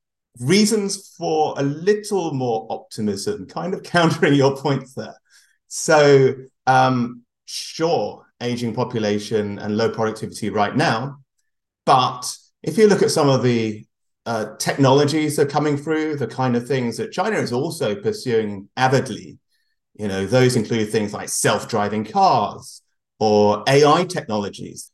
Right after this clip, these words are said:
then those will create some, uh, high quality new jobs for young people in the medium to long term. Um, so, you know, I think there are some reasons for optimism over the longer term.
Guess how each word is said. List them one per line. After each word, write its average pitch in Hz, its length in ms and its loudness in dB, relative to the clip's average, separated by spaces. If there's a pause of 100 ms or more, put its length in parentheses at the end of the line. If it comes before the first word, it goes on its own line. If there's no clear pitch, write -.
then 170 580 4
those 170 340 4
will 143 240 4
create 107 560 -2
some, 113 680 0 (420)
uh, 113 360 2
high 160 340 0
quality 113 960 -6
new 135 220 2
jobs 107 420 -2
for 113 120 -2
young 110 360 -2
people 104 600 -6 (300)
in 147 220 2
the 139 80 4
medium 107 440 0
to 110 120 -8
long 101 300 -4
term. 92 520 -8 (500)
Um, 101 580 0
so, 143 720 4 (100)
you 214 140 0
know, 147 240 -2
I 147 100 4
think 190 360 -2
there 135 200 2
are 127 380 -2 (640)
some 185 480 2
reasons 127 840 -2
for 127 140 0
optimism 101 840 -2
over 107 240 2
the 104 120 0
longer 101 240 -2
term. 117 540 -2